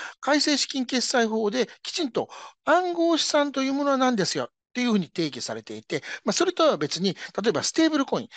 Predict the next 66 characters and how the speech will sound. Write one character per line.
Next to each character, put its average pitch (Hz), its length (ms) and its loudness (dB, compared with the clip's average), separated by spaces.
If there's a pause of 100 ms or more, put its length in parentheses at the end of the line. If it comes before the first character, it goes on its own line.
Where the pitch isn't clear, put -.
(180)
ス - 140 -6
テ 349 160 4
ー - 20 2
ブ 370 100 2
ル 359 80 4
コ 359 200 0
イ 339 40 -2
ン 339 40 -10
と 294 120 -6
い 294 80 0
う 302 60 0
の 311 80 2
は 285 60 2
こ - 240 -2
う 311 40 4
い 330 40 2
う 339 40 0
も 330 140 0
ん 302 60 -4
で 175 80 -4
す - 120 -4
よ 123 100 -6
と - 120 -18 (140)
い 226 120 2
う 269 120 4
よ 269 160 4
う 175 60 2
な 156 280 0 (160)
形 160 400 -2
で、 160 320 0
法 320 160 0
律 330 220 -4
で 302 80 -6
ち 294 100 0
ゃ 285 60 4
ん 247 80 -6
と 139 100 -2
新 240 240 -2
し - 60 -4
く 123 200 -10 (220)
法 262 100 -4
律 247 140 -6
を 240 100 -2
作 - 200 -8
っ - 20 -12
て - 120 -14
で - 100 -16
す - 140 -10
ね、 95 120 -14 (260)
ち - 60 -2
ゃ 277 60 2
ん - 20 -8
と 165 80 -6
定 311 220 2
義 156 160 -2
し - 100 -4
て 311 160 0
そ 254 140 2
う 240 40 4
い 226 40 2
う - 20 2
も 220 80 4
の 175 100 0
と 120 120 -8
し - 80 -8
て - 180 -10